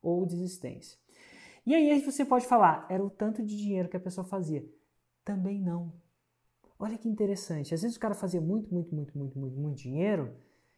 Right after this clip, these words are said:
e falava, "Agora eu já sei tudo." Antes de chegar à faixa preta. E aí desistia e não chegava à faixa preta. Eventualmente, quando você sai do caminho, não tem a estrutura, a estrutura é importante.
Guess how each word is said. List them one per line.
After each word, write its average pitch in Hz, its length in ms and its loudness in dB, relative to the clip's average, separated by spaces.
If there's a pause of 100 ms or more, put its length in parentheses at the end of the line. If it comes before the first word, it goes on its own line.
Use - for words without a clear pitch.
e 254 60 -4
falava, 196 360 8
"Agora 208 260 6
eu 214 40 2
já 247 120 0
sei 277 200 -2
tudo." 233 400 -4 (680)
Antes 254 260 4
de 294 100 2
chegar 262 260 4
à - 20 0
faixa 247 280 2
preta. 175 440 2 (1040)
E 196 80 0
aí 175 100 2
desistia 190 680 0 (300)
e 254 120 6
não 311 80 6
chegava 254 360 4
à 247 40 -2
faixa 247 240 0
preta. 170 260 -2
Eventualmente, 165 400 0
quando 175 120 -6
você 180 100 -4
sai 160 220 0
do 156 60 -6
caminho, 170 380 -2
não 131 60 -10
tem 139 400 -10
a 139 60 -12
estrutura, 156 500 -6
a 135 40 -6
estrutura 165 400 -8
é 170 40 -2
importante. 165 600 -10